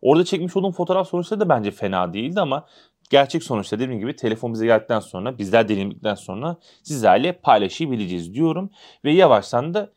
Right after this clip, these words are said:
şimdi geliyorum diğer tarafa, neye değinmek istiyorum biliyor musunuz? Burada ekrana gelmek istiyorum.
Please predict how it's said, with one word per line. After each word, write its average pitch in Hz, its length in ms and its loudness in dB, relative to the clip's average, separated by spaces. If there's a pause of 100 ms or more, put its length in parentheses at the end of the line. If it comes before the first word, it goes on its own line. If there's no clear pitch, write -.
(160)
şimdi 147 320 -4
geliyorum 135 480 -2
diğer 104 300 4
tarafa, 95 380 -6
neye 110 360 -2
değinmek 90 320 -2
istiyorum 90 300 -12
biliyor 190 180 -6
musunuz? - 340 -14 (300)
Burada 156 420 2
ekrana 107 360 -2
gelmek 87 300 -2
istiyorum. - 340 -10